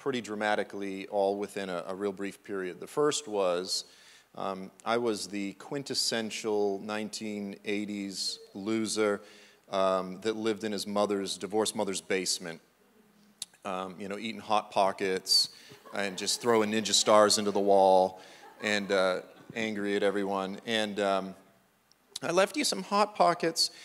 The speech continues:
So my mother's trying to, you know, get her life back, and she's going to school, and she's never around. And, and, um, I also was what, um, we might call an entrepreneur. Um, so I was dealing drugs out of my mother's basement.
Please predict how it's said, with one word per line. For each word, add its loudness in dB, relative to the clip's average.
So -2
my -2
mother's 4
trying 0
to, 2
you -4
know, -4
get 4
her 2
life 4
back, 2
and -6
she's -6
going -4
to -4
school, -2
and -8
she's -8
never -4
around. -4
And, -8
and, -4
um, -4
I 2
also 2
was -2
what, -2
um, -6
we -2
might 0
call 4
an -6
entrepreneur. -4
Um, -2
so 2
I 6
was 2
dealing 4
drugs 4
out 4
of 0
my -2
mother's 0
basement. -2